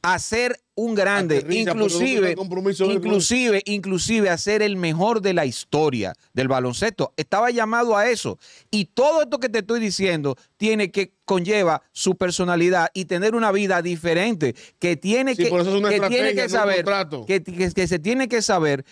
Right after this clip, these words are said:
Speaker 1: que hay algo de tu privacidad que vas a tener que ceder por ese estatus de estrella
Speaker 2: Sí,
Speaker 1: que tienes.
Speaker 2: pero eso es una estrategia, no un contrato.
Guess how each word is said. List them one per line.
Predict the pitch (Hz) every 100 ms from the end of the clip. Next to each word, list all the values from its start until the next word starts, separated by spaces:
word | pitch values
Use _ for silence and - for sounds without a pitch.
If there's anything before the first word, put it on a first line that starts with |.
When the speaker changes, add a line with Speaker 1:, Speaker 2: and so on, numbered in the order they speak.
| _
Speaker 1:
que | - 170
hay | 196 220 - _ _
algo | 165 233 226 165 135 165 - -
de | - 143
tu | 139 208 208
privacidad | 214 208 196 196 165 156 -
que | 147
vas | 147 160
a | 160
tener | 160 165 165
que | 175
ceder | 156 151 156 180 104 _ _
por | 156 170
ese | 175 180 196
estatus | - 190 214 - 143 -
de |
estrella | 139 - 170 202 180
Speaker 2:
Sí, |
Speaker 1:
que | 180
tienes. | 170 233 233 127
Speaker 2:
pero | 165
eso | 190
es | 220
una | 220
estrategia, | 208 190 208 226 196
no | 180
un | 196
contrato. | 190 175 208 160 113